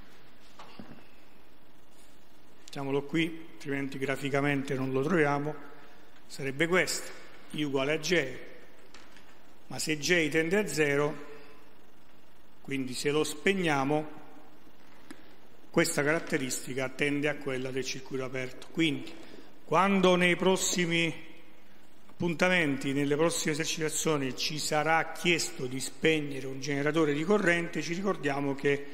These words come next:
il suo spegnimento lascia praticamente aperti i morsetti.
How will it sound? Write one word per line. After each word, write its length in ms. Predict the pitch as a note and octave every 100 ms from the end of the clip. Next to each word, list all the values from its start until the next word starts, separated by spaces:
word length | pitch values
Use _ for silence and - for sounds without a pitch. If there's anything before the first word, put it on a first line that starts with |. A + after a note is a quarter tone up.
| - - -
il 160 | - D3
suo 200 | - F#3+
spegnimento 1120 | - F#3 F3+ G3 D#3+ C#3 C3 - C#3 C#3 - - - - - - - -
lascia 500 | D#3 F#3+ F#3 - D#3+
praticamente 680 | D#3 E3 F#3 F#3 D#3 D3+ E3+
aperti 480 | - C#3+ C3 - C#3+
i 40 |
morsetti. 720 | C#3 C3+ - C3 - - -